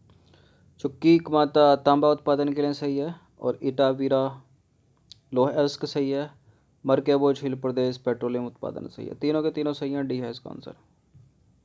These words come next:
तो इटाबिरा ब्राज़ील में लोह अयस्क की खान है, ठीक है, ब्राज़ील में। और चुक्कीक माता चिली में तांबा उत्पादन क्षेत्र है। मरकेबो झील प्रदेश वेनेजुएला में स्थित है तथा पेट्रोलियम उत्पादन के लिए प्रसिद्ध है।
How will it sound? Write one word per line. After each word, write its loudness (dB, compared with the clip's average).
तो -2
इटाबिरा 6
ब्राज़ील 0
में -2
लोह 4
अयस्क 0
की -4
खान -4
है, -10
ठीक -10
है, 2
ब्राज़ील 2
में। -8
और -2
चुक्कीक -2
माता 2
चिली 0
में 0
तांबा 2
उत्पादन 0
क्षेत्र -6
है। -8
मरकेबो 2
झील -2
प्रदेश 0
वेनेजुएला 0
में -2
स्थित -6
है -6
तथा -6
पेट्रोलियम 2
उत्पादन -6
के -8
लिए -6
प्रसिद्ध -14
है। -10